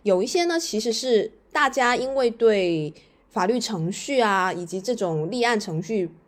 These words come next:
不了解导致的一些障碍。一个是我们之前有一期节目做过关于立案的一相关程序的一个节目，大家可以回去仔细听一下。那第二个就是我们可能会把一些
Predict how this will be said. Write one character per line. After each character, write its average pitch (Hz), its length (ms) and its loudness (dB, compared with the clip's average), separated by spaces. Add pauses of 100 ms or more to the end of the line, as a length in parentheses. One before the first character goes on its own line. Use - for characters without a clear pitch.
(140)
不 294 80 -2
了 185 280 2
解 226 280 2
导 - 240 -6
致 294 260 -6
的 165 160 -4
一 139 80 -4
些 175 300 -4
障 185 260 -4
碍。 139 240 -4 (400)
一 226 100 -6
个 277 160 6
是 285 140 -4
我 208 140 2
们 165 120 -2
之 214 140 -6
前 185 240 -4
有 156 140 -4
一 165 40 -4
期 170 160 -6
节 185 220 -4
目 185 180 -4
做 220 220 0
过 196 260 0
关 196 240 -2
于 165 120 -4
立 208 180 -4
案 185 260 -4
的 160 120 -4
一 160 80 -6
相 190 260 -6
关 196 400 -2
程 156 240 -12
序 220 220 -8
的 180 100 -2
一 156 60 -6
个 185 100 -2
节 165 180 -6
目， 214 200 0
大 208 100 -6
家 202 80 -2
可 202 100 -10
以 165 60 -4
回 160 140 -8
去 196 120 -8 (120)
仔 - 100 -12
细 160 100 -12
听 254 280 -10
一 214 80 -4
下。 190 200 -6 (280)
那 370 80 -2
第 320 160 0
二 285 80 2
个 247 180 2
就 208 160 -2
是 208 260 -2 (180)
我 196 60 -8
们 190 140 -2
可 196 120 -4
能 165 120 -4
会 208 180 2
把 175 240 -6
一 156 80 -6
些 180 320 -4